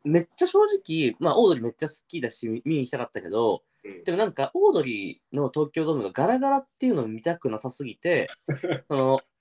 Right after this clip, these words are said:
Speaker 1: いやいや、まあ、今回は、まあ、ね、せっかくだしお金払ってか-、行くよって気持ちもちょっとあったんですけど、
Speaker 2: あー。
Speaker 1: いや、外れんのかいと思って。
Speaker 2: <laughs> そう。
Speaker 1: こ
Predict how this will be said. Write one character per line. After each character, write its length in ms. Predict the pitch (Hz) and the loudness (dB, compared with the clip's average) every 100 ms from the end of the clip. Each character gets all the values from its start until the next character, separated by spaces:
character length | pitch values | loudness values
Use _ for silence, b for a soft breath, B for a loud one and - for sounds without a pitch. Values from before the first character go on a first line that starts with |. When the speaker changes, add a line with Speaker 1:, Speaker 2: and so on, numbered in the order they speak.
| _ 131 | _ 0
Speaker 1:
い 40 | |
や 40 | |
い 40 | 147 | 2
や、 100 | 110 98 | 2 0
ま 120 | 165 104 | -2 -2
あ、 80 | - | -2
今 240 | 202 285 | -2 0
回 180 | - 101 | -2 0
は、 220 | 85 85 | 0 -4
ま 260 | 110 90 78 | -4 -6 -6
あ、 60 | - - - | -10 -16 -6
ね、 160 | 120 - _ - _ _ _ | -6 -8 _ -20 _ _ _
せ 120 | - | -12
っ 20 | |
か 100 | 123 | -8
く 80 | 131 | -2
だ 80 | 120 | -2
し 100 | - | -4
お 60 | - | -4
金 160 | 110 | -2
払 140 | 117 117 | -2 -4
っ 60 | |
て 100 | 107 | -6
か-、 260 | - 101 - | -14 -20 -14
行 160 | 101 - | -16 -16
く 140 | _ 110 - | _ -18 -4
よ 220 | 117 - _ | -4 -6 _
っ 20 | |
て 180 | 120 110 - | -8 -8 -8
気 140 | 196 | -2
持 140 | 226 | 0
ち 100 | 247 226 | 0 -2
も 60 | |
ち 60 | 226 | -4
ょ 40 | |
っ 20 | |
と 100 | - | -2
あ 20 | 117 | -4
っ 80 | |
た 80 | - | -4
ん 40 | 95 | -8
で 40 | |
す 60 | 92 | -6
け 80 | |
ど、 240 | 90 101 87 | -2 0 0
Speaker 2:
あ 280 | 117 117 - | -4 -8 -8
ー。 360 | 95 - - 135 | -16 -10 -2 0
Speaker 1:
い 20 | |
や、 140 | 127 - | 0 2
外 320 | 156 180 302 | 0 2 4
れ 100 | 415 | 6
ん 80 | 143 | 4
の 80 | 113 | 4
か 120 | 98 | 0
い 80 | - | 0
と 100 | 104 | -4
思 80 | |
っ 20 | - | 2
て。 220 | - 165 185 | 4 6 6
Speaker 2:
<laughs> 80 | 180 | 2
そ 180 | - 196 | 4 4
う。 60 | |
Speaker 1:
こ 160 | 165 | 4